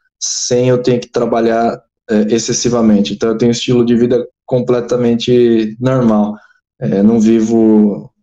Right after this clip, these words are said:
mais do que oito horas por dia pro trabalho.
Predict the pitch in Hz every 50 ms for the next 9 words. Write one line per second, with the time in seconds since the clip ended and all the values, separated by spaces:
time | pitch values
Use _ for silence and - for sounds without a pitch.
0 | _ - 107 - - 104 101 104 107 110 110 113 120 110 - - 117 113 110 107
1 | 107 107 107 - _ _ - - 110 110 107 107 117 113 110 110 110 107 - -
2 | 120 110 107 110 110 117 113 113 - _ _ _ - 143 139 - 127 117 113 214
3 | 98 95 - 101 -